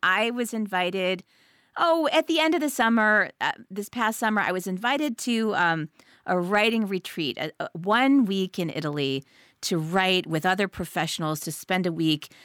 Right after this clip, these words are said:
They were going to feed us and, and house us, and we were gonna eat and drink in community and, uh, with other people I respect and admire, and I said no.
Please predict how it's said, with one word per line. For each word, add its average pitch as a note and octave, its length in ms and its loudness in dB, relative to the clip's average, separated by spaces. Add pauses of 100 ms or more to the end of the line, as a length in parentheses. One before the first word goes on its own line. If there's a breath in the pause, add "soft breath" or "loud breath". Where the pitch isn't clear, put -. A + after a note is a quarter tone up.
(160 loud breath)
They D#3 120 0
were D3 80 -4
going D3+ 160 0
to D3+ 80 0
feed F#3+ 300 0
us D#3 260 2
and, D3+ 180 -2
and D#3+ 200 -2
house G#3 420 2
us, D#3+ 180 -2
and E3 120 -4
we E3+ 100 0
were E3 80 -2
gonna D#3+ 220 -4 (440 soft breath)
eat A3 280 0
and E3+ 120 4
drink E3 320 2
in D#3 100 -4
community E3 680 2 (400 loud breath)
and, D#3 460 2
uh, C#3+ 240 -2
with E3+ 200 0
other F#3 220 2
people F3+ 320 -6
I D#3+ 140 0
respect D#3 600 -2
and D#3 120 0
admire, A#3 520 2
and F3+ 140 0
I E3+ 80 -4
said F3 320 -8
no. D3 520 -6